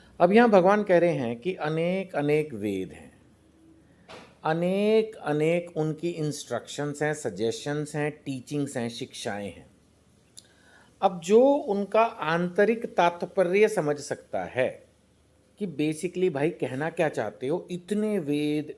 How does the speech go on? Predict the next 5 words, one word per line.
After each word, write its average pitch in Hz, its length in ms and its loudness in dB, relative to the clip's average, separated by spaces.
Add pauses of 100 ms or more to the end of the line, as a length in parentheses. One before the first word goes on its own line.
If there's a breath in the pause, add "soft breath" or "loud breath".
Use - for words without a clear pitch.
(120)
इतने 185 360 -4
पुराण, 143 560 -2 (100)
इतने 196 500 -4
ग्रंथ 131 400 -2 (800 soft breath)
exactly 165 560 -2